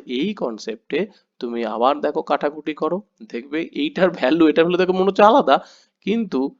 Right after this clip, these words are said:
তুমি obviously, obviously একই ভ্যালু পাবে। কেন বলো তো? দেখবে, এই দেখো, পঁচিশ কে একশো দিয়ে কাটাকুটি করলে কত হয়? চার হয় না? তাহলে চার আর চার গুণ করলে কত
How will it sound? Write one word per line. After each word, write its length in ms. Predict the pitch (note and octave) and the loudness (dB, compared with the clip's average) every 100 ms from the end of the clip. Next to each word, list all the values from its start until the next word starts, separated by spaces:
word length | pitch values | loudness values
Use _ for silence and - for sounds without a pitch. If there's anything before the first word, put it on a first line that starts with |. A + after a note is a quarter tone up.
| _ - | _ -10
তুমি 260 | C#3 C#3 D#3 E3 - A#2+ | -6 -4 -4 -6 -12 -8
obviously, 760 | A2 C#3+ F#3 G#3 D3+ A2 - G#2 F#2+ _ B2 | -6 -4 0 4 2 0 -12 -16 -16 _ -6
obviously 680 | A#2 D#3 F#3 A#2+ - B2 B2+ G3+ - _ _ - A2+ | -6 -2 0 0 -4 -8 -6 -6 -10 _ _ -12 -10
একই 180 | A2 D3 B2 | -10 -10 -10
ভ্যালু 200 | G#2+ G#2+ | -8 -8
পাবে। 140 | G#2 A#2 - | -6 -6 -6
কেন 140 | C3 D3+ D3+ | -4 0 2
বলো 140 | D#3 E3+ | 0 -2
তো? 60 | D#3 | -2
দেখবে, 220 | F#3 G3+ B2 D#3 | -2 0 -4 -4
এই 60 | A#2 | -6
দেখো, 140 | C#3 - | -6 -8
পঁচিশ 380 | C3 B2 B2 D3 - | -2 -2 -2 -8 -6
কে 80 | D#3 C#3 | -2 -2
একশো 180 | B2+ - | -2 -4
দিয়ে 120 | C#3+ C#3+ | -4 2
কাটাকুটি 360 | C#3 C#3+ C#3+ C#3+ | 2 2 -4 -4
করলে 160 | D3 C#3+ C#3+ | -2 -2 0
কত 140 | D#3 F3 E3+ | 2 2 0
হয়? 160 | G#2 - _ _ _ _ - | -4 -8 _ _ _ _ -6
চার 240 | B2+ B2 F3 | 0 2 2
হয় 140 | D3+ D#3 | -2 -4
না? 60 | F#3+ _ _ | -10 _ _
তাহলে 180 | - A#2+ - | -4 -4 -2
চার 220 | C3 C3 D3+ | 2 4 6
আর 60 | D3+ - | 2 2
চার 120 | D#3 D3 | 0 0
গুণ 120 | C#3+ C#3+ | -4 0
করলে 160 | D3+ D#3+ | 2 4
কত 140 | E3 | 4